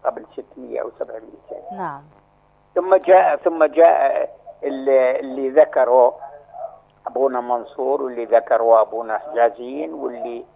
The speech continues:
Speaker 1: واللي قالوه كلهم، وجاء على لسان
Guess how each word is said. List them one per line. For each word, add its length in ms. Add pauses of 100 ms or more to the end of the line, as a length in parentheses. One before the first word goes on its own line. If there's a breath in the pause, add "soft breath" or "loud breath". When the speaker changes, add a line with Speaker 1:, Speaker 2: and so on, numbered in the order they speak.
(240)
Speaker 1:
واللي 240
قالوه 580
كلهم، 500
وجاء 380
على 260
لسان 500